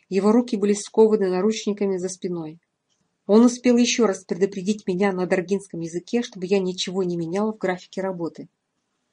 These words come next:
Наконец я оказался на улице. Я уже никуда не торопился. Да и куда было торопиться, на ферму?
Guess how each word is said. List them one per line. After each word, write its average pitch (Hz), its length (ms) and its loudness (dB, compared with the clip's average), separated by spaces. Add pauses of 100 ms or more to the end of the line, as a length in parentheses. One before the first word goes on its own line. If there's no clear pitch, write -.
(760)
Наконец 220 460 0
я 233 120 4
оказался 208 500 2
на 208 100 4
улице. 165 540 -4 (340)
Я 247 300 6
уже 208 340 2
никуда 196 460 0
не 175 120 -2
торопился. 170 760 -4 (160)
Да 220 140 4
и 269 80 6
куда 277 240 0
было 185 200 0
торопиться, 170 540 -4
на 180 140 -6
ферму? 254 420 -2